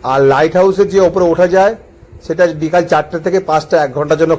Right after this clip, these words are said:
ওপেন থাকে, অন্য সময় বন্ধ থাকে। আর ওপরে দশ টাকা করে টিকিট নেয়, ওপরে উঠলে খুব ভালো লাগে, যারা পুরো পুরী শহরটা দেখা যায়। তোমরা যদি এবার কখনো যাও, তখন টাইমটা অবশ্যই মেনটেন করো। আজকে পুরী থেকে বাড়ি চলে যাব। আজকে কিন্তু আমি স্বর্গদ্বার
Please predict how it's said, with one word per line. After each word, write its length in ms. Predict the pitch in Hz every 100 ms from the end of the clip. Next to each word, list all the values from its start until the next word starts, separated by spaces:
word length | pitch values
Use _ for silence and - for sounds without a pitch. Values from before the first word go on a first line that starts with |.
| -
ওপেন 280 | 143 156 151
থাকে, 280 | 160 175
অন্য 220 | 180 147 139
সময় 200 | 156 139
বন্ধ 220 | 143 151
থাকে। 340 | 156 160 226 - - - - - - - - -
আর 200 | 131 135
ওপরে 200 | 160 165
দশ 220 | 151 147
টাকা 220 | 160 160
করে 140 | 165 -
টিকিট 320 | 151 165 165
নেয়, 200 | 170 208
ওপরে 200 | 165 160
উঠলে 220 | 151 160 175
খুব 160 | 269 175
ভালো 220 | 147 143
লাগে, 140 | 131 127
যারা 160 | 143 147
পুরো 380 | - 165 185 - -
পুরী 140 | 160
শহরটা 360 | 165 151 147 160
দেখা 240 | 147 143
যায়। 200 | 156 185 285 - - - - - - -
তোমরা 200 | 156 170
যদি 140 | 180
এবার 180 | 175 170
কখনো 240 | 160 180
যাও, 340 | 151 151 202 269 _ _ - _ -
তখন 180 | 160
টাইমটা 380 | 147 151 160 170
অবশ্যই 300 | 160 156 190
মেনটেন 280 | 160 143 139
করো। 240 | 131 - - -
আজকে 340 | 156 160 208 208 190
পুরী 140 | 175
থেকে 180 | 185 196
বাড়ি 200 | 160 160
চলে 200 | 165 165
যাব। 280 | 160 180 - - - -
আজকে 240 | 143 165 175
কিন্তু 180 | 196 196
আমি 100 | 165
স্বর্গদ্বার 400 | 165 170 180